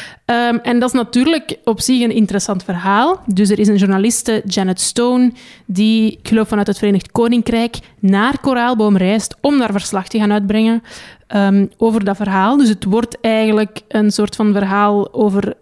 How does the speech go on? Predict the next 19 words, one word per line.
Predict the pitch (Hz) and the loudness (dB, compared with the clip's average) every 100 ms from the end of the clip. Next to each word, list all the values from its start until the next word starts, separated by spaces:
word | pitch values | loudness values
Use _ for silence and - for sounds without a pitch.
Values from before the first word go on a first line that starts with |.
| - | -4
klimaat, | 233 214 208 220 240 | 0 2 2 0 -2
ecologie, | - 233 220 202 202 214 240 233 | -4 -2 0 0 2 2 2 0
eh, | |
het | 190 - | -4 -6
feit | - 196 196 | -6 -6 -4
dat | 202 - - - - - _ | -8 -8 -18 -20 -20 -20 _
de | 220 | -2
natuur | 202 220 226 226 202 190 | -2 0 2 2 0 -4
be-, | 196 - | -6 -8
dat | - 202 | -8 -4
er | 214 | -2
bepaalde | 214 208 214 | -2 0 2
dingen | 208 196 | 2 2
gebeuren | 180 208 220 | 2 2 2
in | 220 | 2
de | 208 | 2
natuur, | 190 - 226 226 | 0 0 2 2
omdat | - 202 190 - - - _ _ - | 2 2 2 -4 -14 -20 _ _ -4
mensen | 196 220 208 - 190 | 0 2 0 -2 -6